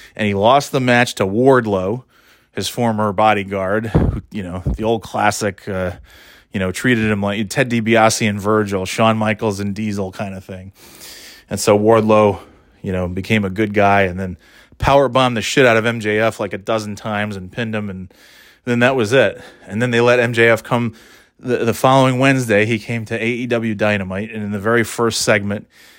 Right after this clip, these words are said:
came out to the ring, and he had, like, a twenty-minute, ju-, a, a pipe bomb, if you will, just going off about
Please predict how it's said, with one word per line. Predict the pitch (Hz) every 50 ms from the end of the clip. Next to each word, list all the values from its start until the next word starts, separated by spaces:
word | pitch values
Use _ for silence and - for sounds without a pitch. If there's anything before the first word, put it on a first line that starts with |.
| _ _ _
came | - - 135 131
out | 127 123 123 -
to | -
the | 123 117 113
ring, | 110 110 110 113 113 120 131 127 - _ _ _ _ _ _ _ _ _ _ _ -
and | 127 120 117 113 117 113
he | 113 120 120 123
had, | 117 123 117 113
like, | 117 117 110 -
a | 110
twenty-minute, | 104 - - 135 123 127 127 123 123 120 123 123 127 - - - - - - - -
ju-, | - 117 120 - 113
a, | 120 120 -
a | 147 -
pipe | - - 185 185 180 -
bomb, | 117 113 113 110 110 113
if | 101 - -
you | 113 104
will, | 98 98 90 90 104 127 - _ _ _ _ _ _ _ _ _ _ _ _
just | - 123 110 110
going | - 139 135 135 135 131
off | 120 117 120 123 120 120 - 123
about | 110 101 107 104 104 107 110 110 - -